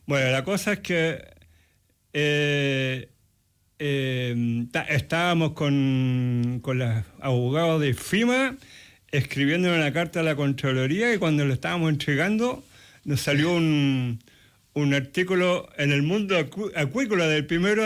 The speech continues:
de agosto en que, eh, nos relata que mediante de-, decretos del Ministerio de Defensa se eliminaron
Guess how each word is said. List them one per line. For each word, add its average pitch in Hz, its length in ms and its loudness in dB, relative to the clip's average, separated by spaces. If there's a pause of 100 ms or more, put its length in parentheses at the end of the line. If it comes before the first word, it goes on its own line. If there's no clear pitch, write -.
de 190 80 0
agosto 208 600 -4 (640)
en 151 360 -2
que, 151 1600 0
eh, 127 580 -2
nos 135 220 0
relata 147 460 0
que 143 320 0
mediante 151 560 0
de-, 147 380 -2
decretos 190 760 -2
del 151 140 0
Ministerio 139 540 0
de 160 60 2
Defensa 190 480 -2
se - 180 -2
eliminaron 160 760 0